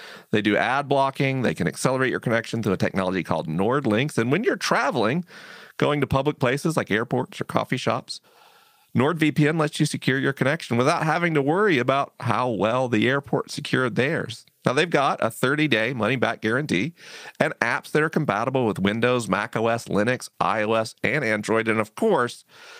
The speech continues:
they've got unlimited bandwidth, so you don't have to worry about getting an unexpected bill just because you use the internet a lot. Maybe my favorite of all, they do allow peer-to-peer file sharing for those of us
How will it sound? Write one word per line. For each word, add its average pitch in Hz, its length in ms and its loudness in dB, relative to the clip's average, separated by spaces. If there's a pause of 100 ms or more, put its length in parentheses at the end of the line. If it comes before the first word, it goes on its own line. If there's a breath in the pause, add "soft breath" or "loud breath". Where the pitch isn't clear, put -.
(240 loud breath)
they've 123 120 0
got 165 320 0
unlimited 135 560 2
bandwidth, 113 400 0
so - 120 -4
you 101 60 4
don't 110 80 2
have 117 80 -4
to 92 60 -4
worry 104 160 2
about 104 200 0
getting 92 260 -2
an - 180 -4
unexpected 107 720 -2
bill 95 280 2
just 110 240 -4
because 101 320 0
you 78 180 0
use 113 280 2
the - 200 0
internet 117 320 0
a 62 40 -2
lot. 69 260 -2 (160)
Maybe 226 280 2
my 247 160 0
favorite 160 360 2
of 117 80 2
all, 165 320 0 (480 loud breath)
they 160 180 2
do 117 500 2
allow 127 680 -2 (100)
peer-to-peer 101 760 0
file 165 420 0
sharing 76 440 -2
for 85 160 0
those 90 200 0
of 92 100 0
us 107 240 -2